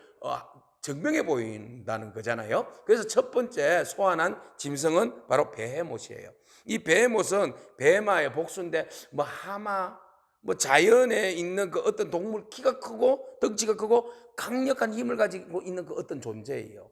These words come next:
그래서 뭐 하마라고 이야기하기는 좀 그래요. 왜냐면 너무 힘이 세거든요. 표현하는 거 보세요. 얼마나 이 배마가, 베헤못이 큰 초식 동물인지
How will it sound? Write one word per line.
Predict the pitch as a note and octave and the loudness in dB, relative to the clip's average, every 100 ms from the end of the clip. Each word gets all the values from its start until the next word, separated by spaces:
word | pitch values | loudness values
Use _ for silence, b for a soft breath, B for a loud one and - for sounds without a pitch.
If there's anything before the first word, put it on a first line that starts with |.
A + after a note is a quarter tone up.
| _ _ | _ _
그래서 | A3 G#3 | -12 -8
뭐 | G3 B B B | -8 B B B
하마라고 | - - C#4 - - G#3+ | -16 -12 -10 -8 -8 -6
이야기하기는 | D3 D3 D3+ C#3 B2 | -2 -2 -4 -6 -8
좀 | C3 | -10
그래요. | G#2+ A#2+ A#2 - B B - | -8 -6 -6 -8 B B -4
왜냐면 | F3+ B3 B3 A#2+ | 0 0 -2 -6
너무 | C3+ D4+ F#4 | 0 2 2
힘이 | A#3 C4 A#3+ | 2 0 -2
세거든요. | - - G3 E3+ C3 A#2+ C3 | -4 -4 -4 -4 -4 -4 -6
표현하는 | - A3 B3 F#3+ C#3+ | -4 -2 0 -2 -4
거 | B2 | -6
보세요. | B2 C#3+ - B - | -2 -2 -2 B 0
얼마나 | D3+ G#3 A#3+ E3 C#3+ - - - | 2 4 4 2 0 -8 -16 -8
이 | F3+ | -8
배마가, | - - F3+ F#3 C3+ C3 C3+ | -2 2 4 4 4 4 2
베헤못이 | - D3 - D#3 - F#3 D#3 - - _ _ _ _ _ _ - b b b _ | 4 4 4 0 -4 -4 -4 -6 -16 _ _ _ _ _ _ -20 b b b _
큰 | - A#3 G#3 | -2 0 0
초식 | - A#3+ - | 2 2 2
동물인지 | - C#3+ B2+ A#2+ A2 B2 | -4 -6 -6 -8 -6 -6